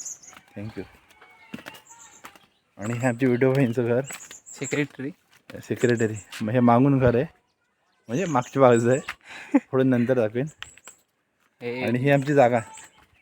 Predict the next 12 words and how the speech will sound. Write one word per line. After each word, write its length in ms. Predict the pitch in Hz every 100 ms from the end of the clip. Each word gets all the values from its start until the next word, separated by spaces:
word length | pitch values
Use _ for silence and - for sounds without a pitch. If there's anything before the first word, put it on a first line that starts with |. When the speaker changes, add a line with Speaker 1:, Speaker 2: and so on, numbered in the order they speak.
| _ _ - - _ _ _ -
Speaker 1:
महत्त्वाची 400 | 107 127 127 107
पुढची 340 | 101 - 123 123
जागा, 240 | 107 98
तुम्हाला 260 | 95 113 113
दाखवतो 340 | 104 - 110
आता. 140 | 98 107 - - _ _ 123
Speaker 2:
आणि 160 | 123
हे 240 | 131 135 143
आपले 200 | 139 131
Speaker 1:
हे 80 |
Speaker 2:
गडगेतले, 500 | 139 127 131 143
हा? 60 | 127